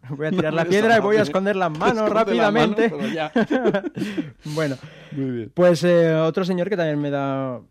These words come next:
Speaker 1: mucho que pensar en el cine, pues porque, no sé, porque
Speaker 2: Ujú.
Speaker 1: Bush también es otro, otro peliculero.
Speaker 2: Y
Speaker 1: O sea,
Speaker 2: tienes a-, también otra
Speaker 1: Pues otra cosita, yo creo que, que este, este resentimiento también que tenía George W Bush, el señor Bush, y acordarse de su amigo,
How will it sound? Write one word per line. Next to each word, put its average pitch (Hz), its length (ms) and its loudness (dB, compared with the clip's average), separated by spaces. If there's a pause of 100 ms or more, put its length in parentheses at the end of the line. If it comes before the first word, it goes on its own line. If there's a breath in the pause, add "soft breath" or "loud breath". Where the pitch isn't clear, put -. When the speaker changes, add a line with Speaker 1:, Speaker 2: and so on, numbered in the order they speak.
(160)
Speaker 1:
mucho 156 260 -4
que 131 60 -6
pensar 135 320 -6
en 131 100 -6
el 127 100 -10
cine, 165 320 -8
pues 143 180 -14
porque, 107 540 -14
no 120 80 -16
sé, 147 220 -18
porque 110 360 -14
Speaker 2:
Ujú. 104 80 -12
Speaker 1:
Bush 139 180 -6
también 123 240 -6
es 110 140 -16
otro, 120 500 -10
otro 135 220 -6
peliculero. 117 460 -10
Speaker 2:
Y 120 40 -6
Speaker 1:
O - 20 -4
sea, 95 60 -10
Speaker 2:
tienes 135 280 -2
a-, 127 100 -2
también 135 340 -4
otra 127 800 -2
Speaker 1:
Pues 165 160 2
otra 196 180 -2
cosita, 220 380 0
yo 165 140 0
creo 220 160 0
que, 180 160 -6
que 160 80 -8
este, 208 360 -2
este 208 460 -4
resentimiento 190 540 -6
también 185 240 -4
que 175 80 -8
tenía 175 520 -4
George 170 320 -4
W 160 320 -2
Bush, 175 380 -2
el 127 160 -10
señor 135 240 -8
Bush, 147 360 -6
y 107 60 -16
acordarse 107 460 -14
de 127 80 -8
su 117 140 -16
amigo, 131 440 -6